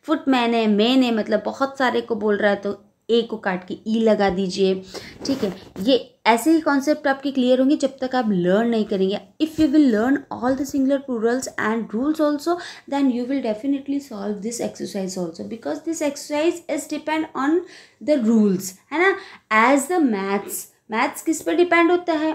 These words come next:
उनके फॉर्मूलाज पे, और ये भी इनके फॉर्मूले हैं, ठीक है। How many pen? पेन का हो जाएगा पेन्स, बैग्स, एस लग गया, मैंगोज,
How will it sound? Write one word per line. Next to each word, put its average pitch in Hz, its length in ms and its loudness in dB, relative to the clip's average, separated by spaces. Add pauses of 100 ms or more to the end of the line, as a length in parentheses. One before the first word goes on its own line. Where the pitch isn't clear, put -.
उनके 262 200 0
फॉर्मूलाज 269 640 -2
पे, 349 120 -2
और 226 260 -2
ये 196 140 0
भी 220 200 -2
इनके 277 240 -2
फॉर्मूले 330 460 4
हैं, 359 240 4 (400)
ठीक 320 100 -8
है। 285 140 0
How 311 200 6
many 339 240 8 (120)
pen? 320 180 0 (300)
पेन 285 260 4
का 330 100 2
हो 320 60 4
जाएगा 302 240 4 (100)
पेन्स, 214 480 -2 (120)
बैग्स, 175 580 0 (120)
एस 185 240 -4
लग 196 180 -2
गया, 196 160 -2
मैंगोज, 202 640 6